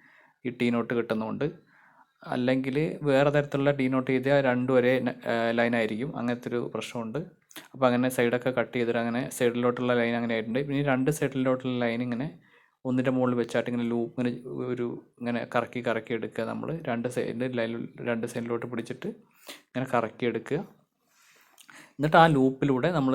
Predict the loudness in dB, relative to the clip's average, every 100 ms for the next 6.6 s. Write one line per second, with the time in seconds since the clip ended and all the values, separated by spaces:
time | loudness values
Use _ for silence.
0 | 0 4 4 4 2 0 -2 -2 0 -2
1 | 0 -2 2 2 2 -2 -2 -2 0 0
2 | 0 -6 -4 -6 -6 -8 -8 -12 _ _
3 | _ _ _ _ _ _ _ _ _ _
4 | _ _ _ _ _ _ _ _ _ _
5 | _ _ _ _ _ _ _ _ _ _
6 | -8 -2 2 2 2